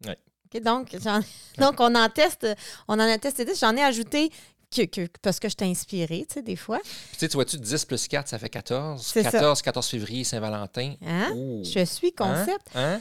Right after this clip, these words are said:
Speaker 1: Hein ?
Speaker 2: Hein ? Et donc, quatorze dates à tester pour la Saint-Valentin, c'est ce qu'on propose. Euh, là, je, <laughs> mon petit côté nerd. Est-ce que
Speaker 1: Oh.
Speaker 2: tu sais que j'ai un côté nerd ?
Speaker 1: Oui, je le sais, je suis au courant.
Speaker 2: Puisqu'on parle de date ou de rendez-vous galant,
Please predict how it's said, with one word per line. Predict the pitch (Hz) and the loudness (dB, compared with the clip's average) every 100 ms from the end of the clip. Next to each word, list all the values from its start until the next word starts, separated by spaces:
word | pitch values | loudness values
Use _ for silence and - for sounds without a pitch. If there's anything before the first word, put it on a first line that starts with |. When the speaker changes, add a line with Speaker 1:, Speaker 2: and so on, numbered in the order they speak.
| - | -6
Speaker 1:
Hein ? | - 180 196 202 | 0 4 4 2
Speaker 2:
Hein ? | 403 453 - | 2 -2 2
Et | 220 269 - | 4 4 2
donc, | 202 269 - | 2 2 2
quatorze | - 330 320 254 | 0 2 2 0
dates | 220 254 359 - | 0 0 0 -2
à | 220 | -2
tester | 208 196 - 285 311 - | -2 -6 -6 -8 -8 -6
pour | 285 | -2
la | 277 214 | 0 0
Saint-Valentin, | 220 196 180 170 165 254 277 - | 0 -2 -2 -2 -2 -2 -2 -6
c'est | - 294 | -4 -4
ce | 277 | -4
qu'on | 226 196 | -4 -4
propose. | 180 165 185 269 349 - - - - - 208 | -2 -2 0 -2 -4 -8 -16 -20 -20 -2 6
Euh, | 226 233 233 233 - _ _ - - | 6 6 4 -2 -6 _ _ -20 -18
là, | - 226 311 415 - | -4 4 6 6 4
je, | 214 214 208 202 - 208 214 196 | 4 6 8 6 4 -2 -4 -4
<laughs> | 233 - | -2 0
mon | 202 | 0
petit | 208 - | -2 -2
côté | - 349 - 247 233 | 0 0 0 0 2
nerd. | 214 196 170 - | 2 2 0 -4
Est-ce | - | -14
que | - _ _ - | -16 _ _ -2
Speaker 1:
Oh. | 113 151 | 0 0
Speaker 2:
tu | - | -2
sais | |
que | 254 | -2
j'ai | 220 | -2
un | |
côté | 185 185 185 | -2 -4 -2
nerd ? | 185 285 370 196 - | -2 -2 -4 -10 -6
Speaker 1:
Oui, | 117 110 135 | -2 0 2
je | |
le | 107 | 0
sais, | - 139 | 0 -4
je | |
suis | - | -4
au | |
courant. | 110 101 180 | -2 -4 -4
Speaker 2:
Puisqu'on | 240 - 208 | -6 0 0
parle | 190 233 | 2 2
de | 226 190 | 2 0
date | 170 202 240 294 - | 2 0 0 -4 -8
ou | 196 | -4
de | |
rendez-vous | 196 208 190 214 | -2 -2 -4 -2
galant, | 214 170 196 | 0 0 -2